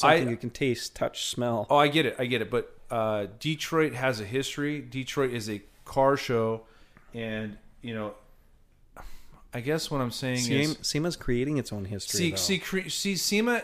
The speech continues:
Speaker 1: sema was just a trade show. sema in the last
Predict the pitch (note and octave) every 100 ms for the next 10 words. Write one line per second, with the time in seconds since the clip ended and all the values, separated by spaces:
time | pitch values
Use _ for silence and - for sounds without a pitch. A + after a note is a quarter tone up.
0 | - - F#3+ G#3 G#3+ E3+ C3 C#3+ D#3 D#3+
1 | C#3 - - C#3 D#3 - - C3 C3+ C3+
2 | - C3+ C3 B2 - A2 E2+ C#2+ - -
3 | - D#3 F3+ F#3 F#3 - - B2+ A#2+ B2+
4 | C#3 C3+